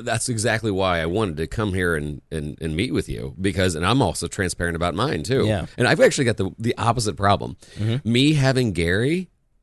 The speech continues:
Speaker 1: on my show meant nothing to my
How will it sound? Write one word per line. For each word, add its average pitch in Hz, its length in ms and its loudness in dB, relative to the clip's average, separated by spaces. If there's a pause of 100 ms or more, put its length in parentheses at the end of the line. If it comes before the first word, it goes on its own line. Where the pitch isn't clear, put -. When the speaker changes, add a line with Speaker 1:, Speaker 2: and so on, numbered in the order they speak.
(280)
Speaker 1:
on 95 180 0
my 101 100 2
show 117 460 2
meant 92 260 0
nothing 92 800 0 (340)
to 107 140 0
my 82 240 4